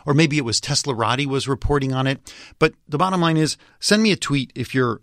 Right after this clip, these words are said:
uh, noticing there's construction at your supercharger,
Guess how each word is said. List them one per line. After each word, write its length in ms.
uh, 420
noticing 560
there's 200
construction 520
at 160
your 60
supercharger, 760